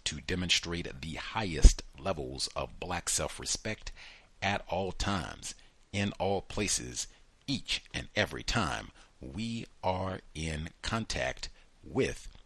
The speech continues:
another black person. It has been time. Replace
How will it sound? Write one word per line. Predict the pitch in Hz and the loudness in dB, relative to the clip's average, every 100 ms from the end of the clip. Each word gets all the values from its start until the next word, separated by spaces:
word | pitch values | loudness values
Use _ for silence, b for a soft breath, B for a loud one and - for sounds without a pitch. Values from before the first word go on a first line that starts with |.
| - - - - - | -20 -20 -20 -16 -2
another | 87 82 82 | 0 2 0
black | 76 90 87 | 2 2 2
person. | - 80 - 71 - - - - - - - | -2 0 2 0 -4 -16 -20 -20 -20 -14 -2
It | 98 | 0
has | 80 | 0
been | - 107 95 | 0 2 2
time. | - 78 65 62 60 B B - | 2 2 0 0 -4 B B -12
Replace | 69 87 92 - - 110 76 - - | -6 -4 -4 -4 0 0 2 0 -2